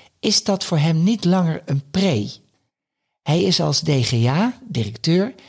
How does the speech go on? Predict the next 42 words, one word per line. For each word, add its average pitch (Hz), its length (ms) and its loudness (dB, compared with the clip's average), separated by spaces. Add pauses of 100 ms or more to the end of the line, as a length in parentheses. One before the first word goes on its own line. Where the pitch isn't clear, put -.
(280)
eigenlijk 214 600 -2
niet 196 280 2
bestand 180 580 0
tegen 131 240 -2
de 117 80 -4
hardheid 156 640 0
van 151 120 0
het 131 140 0
zaken 92 340 -2
doen. - 300 -6 (880)
En 123 360 0 (300)
ik 117 140 -6
vul 135 180 0
dan 123 140 0
eigenlijk 113 400 -2
aan, 131 220 -4 (100)
ook 202 240 0
niet 185 320 2
tegen 151 240 0
de 147 60 0
hardheid 135 420 0
van 127 160 0
het 117 160 -2
leven. 107 420 -4 (840)
Want 156 180 0
natuurlijk 175 760 2
gaat 135 220 -2
hij 131 120 2
ook 113 140 -4
de 113 60 -4
pijn 127 360 -2
van 117 160 0
verlies 113 360 0
kennen. 95 320 -4 (340)
En 156 120 -2
dat 139 160 -2
is 135 120 -2
op - 160 -6
dit 208 180 0
moment 180 580 0
nu 196 420 2
gaande. 110 580 -2